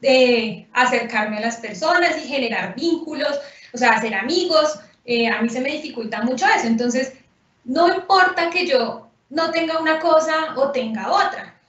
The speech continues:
Entonces, la importancia es que yo reconozca cuáles son mis, mis debilidades, en qué cosas tengo que ir mejorando.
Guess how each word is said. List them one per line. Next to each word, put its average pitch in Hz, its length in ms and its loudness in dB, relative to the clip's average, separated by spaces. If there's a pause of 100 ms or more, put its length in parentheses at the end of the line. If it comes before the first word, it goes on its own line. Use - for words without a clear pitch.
(260)
Entonces, 247 200 -8
la 262 80 -6
importancia 254 760 -4
es 302 120 -8 (360)
que 277 180 2
yo 294 160 0
reconozca 349 760 -2 (240)
cuáles 349 340 2
son 392 160 0 (320)
mis, 330 380 0
mis 302 180 -2
debilidades, 233 880 0
en 240 180 -6
qué 254 180 0
cosas 294 320 -4
tengo 294 280 -6
que 311 140 -6
ir 220 100 -4
mejorando. 233 580 0